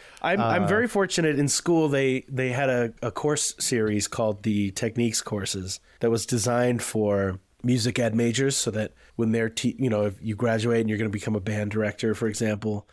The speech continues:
Speaker 1: and your
Speaker 2: Mm-hmm.
Speaker 1: student comes to you and, and says, like, "Hey, I don't know how to play this note on the flute," you learned how to play the flute at, like, a fifth grade level. And
Speaker 2: Oh, wow.
Speaker 1: all these courses were, it was, like, woodwinds techniques, brass techniques, percussion techniques,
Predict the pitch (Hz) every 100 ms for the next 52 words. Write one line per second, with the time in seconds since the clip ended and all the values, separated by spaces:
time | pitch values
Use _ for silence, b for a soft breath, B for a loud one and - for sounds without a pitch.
0 | b - 113 110 104 135 127 120 104 120
1 | 110 - 113 110 104 101 98 95 - 107
2 | 98 - 104 104 110 160 151 160 151 143
3 | 131 135 120 113 123 120 107 104 - 117
4 | 110 - b b 127 135 120 131 131 123
5 | 107 123 110 98 - 120 110 110 104 -
6 | 117 98 _ _ 123 113 113 104 - 113
7 | - 107 101 104 98 98 - _ _ 120
8 | 113 113 113 B B 131 104 73 85 _
9 | - 165 180 165 131 - 165 160 127 113
10 | - 117 117 117 - 127 110 113 107 151
11 | 147 156 151 135 - 143 143 139 131 -
12 | - - - _ - 135 147 135 156 139
13 | 123 123 - - 123 - 135 135 127 135
14 | 110 120 117 113 -